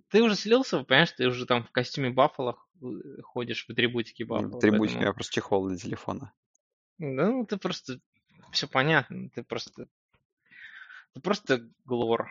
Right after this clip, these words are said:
Speaker 2: Не, ну, я не, в этом
Speaker 1: Ам.
Speaker 2: году, кстати, очень удобно болеть за Баффало и за Нью-Ингланд, потому что, скорее всего, одна из этих двух команд свой дивизион выиграет. А, хотя нет.
Speaker 1: Даллас Cowboys, Даллас Cowboys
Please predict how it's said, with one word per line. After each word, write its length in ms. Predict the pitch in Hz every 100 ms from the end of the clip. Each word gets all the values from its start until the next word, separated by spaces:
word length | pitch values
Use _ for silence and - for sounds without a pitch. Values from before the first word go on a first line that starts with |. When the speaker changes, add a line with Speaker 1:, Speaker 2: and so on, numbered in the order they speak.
| -
Speaker 2:
Не, 140 | 127
ну, 180 | 101 110
я 220 | 110 117
не, 240 | 135 127 127
в 60 |
этом 160 | 120 135
Speaker 1:
Ам. 20 |
Speaker 2:
году, 140 | 151 160
кстати, 180 | -
очень 140 | - 156
удобно 260 | 156 107
болеть 300 | 98 98 101
за 100 | 104
Баффало 380 | 101 107 - 104
и 40 | 95
за 140 | 98
Нью-Ингланд, 420 | 104 107 101 101
потому 160 | - 98
что, 80 | -
скорее 200 | 101 104
всего, 240 | - 104
одна 160 | 101 101
из 100 | -
этих 140 | 101
двух 120 | 101
команд 300 | 107 104 98 -
свой 200 | - 104
дивизион 360 | 101 110 - -
выиграет. 340 | - - - - _ _ _ _ _ _ _ _ _ - -
А, 160 | - 110
хотя 200 | - - -
нет. 140 | -
Speaker 1:
Даллас 400 | 131 151 160 -
Cowboys, 640 | 147 156 151 127 120 - -
Даллас 520 | 147 131 123 123 113 -
Cowboys 480 | 120 120 - 123